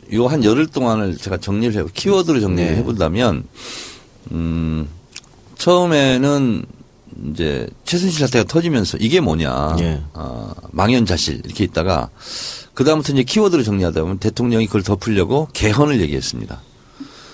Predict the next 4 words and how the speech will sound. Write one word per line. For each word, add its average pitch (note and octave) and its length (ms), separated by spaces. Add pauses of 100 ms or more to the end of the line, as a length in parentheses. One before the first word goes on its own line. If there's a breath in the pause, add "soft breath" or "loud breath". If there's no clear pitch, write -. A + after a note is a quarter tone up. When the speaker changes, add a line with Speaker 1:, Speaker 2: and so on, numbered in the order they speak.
(160 loud breath)
Speaker 1:
그때 F#3 500 (840)
개헌을 E3 460
얘기할 B2+ 260
때가 B2 240